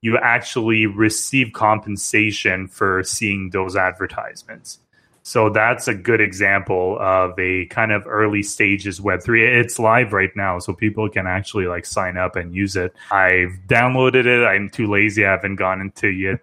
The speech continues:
uh, yet, I'll be honest. But it is on, uh, something I'd like to, to try out. So you actually get compensated for looking at ads instead of Google getting all that money or Facebook or whoever it is. Yeah.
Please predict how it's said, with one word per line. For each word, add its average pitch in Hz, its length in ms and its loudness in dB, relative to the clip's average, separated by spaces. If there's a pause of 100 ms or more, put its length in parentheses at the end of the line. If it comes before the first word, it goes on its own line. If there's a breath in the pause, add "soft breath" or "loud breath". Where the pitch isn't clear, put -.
uh, 92 120 0
yet, 98 260 0
I'll 107 180 -2
be 101 140 0
honest. 117 480 -2 (220 loud breath)
But 110 160 4
it 113 180 6
is 117 180 4
on, 101 300 2
uh, 95 80 4
something 98 380 -2
I'd 90 140 0
like 90 240 -2
to, 90 200 2
to 101 160 -6
try 92 380 2
out. 92 260 2
So - 80 -8
you 98 160 2
actually 107 320 0
get 98 220 0
compensated 98 920 0 (460 soft breath)
for 98 300 2
looking 110 500 2
at 90 120 2
ads 92 500 2 (240)
instead 98 440 2
of 90 320 2
Google 98 360 2
getting 90 260 -2
all 87 140 -4
that 90 200 -4
money 92 380 -4
or 92 160 2
Facebook 92 720 -2
or 90 320 -2
whoever 87 400 -2
it 82 80 -8
is. 85 260 -16
Yeah. 104 140 -12